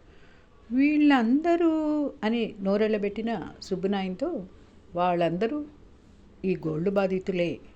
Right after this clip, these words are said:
బంగారం పెరిగినప్పుడు హై బీపీలో, తగ్గినప్పుడు లో బీపీలో ఉంటారు. దీనికి నివారణ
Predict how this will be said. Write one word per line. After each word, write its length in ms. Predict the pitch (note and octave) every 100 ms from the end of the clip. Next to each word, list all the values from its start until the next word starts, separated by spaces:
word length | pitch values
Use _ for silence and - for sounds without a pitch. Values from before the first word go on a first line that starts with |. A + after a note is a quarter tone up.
| - - - - - -
బంగారం 460 | D#3 E3+ A3+ B3+
పెరిగినప్పుడు 560 | B3+ A3 A#3 A3+ A3+ D4
హై 220 | G#3+ F3
బీపీలో, 640 | G3+ G#3 G#3+ G3+ G3+ G3 G3 - - F3
తగ్గినప్పుడు 520 | - F#3+ A3+ A3+ B3
లో 140 | G#3
బీపీలో 420 | G#3 A3 A3 A#3
ఉంటారు. 360 | C#4 G3+ G3+ - - - - - - - - - - -
దీనికి 320 | A#3 C#4+ D4+ A3
నివారణ 600 | D#3+ F#3+ A3+ A#3+ G3+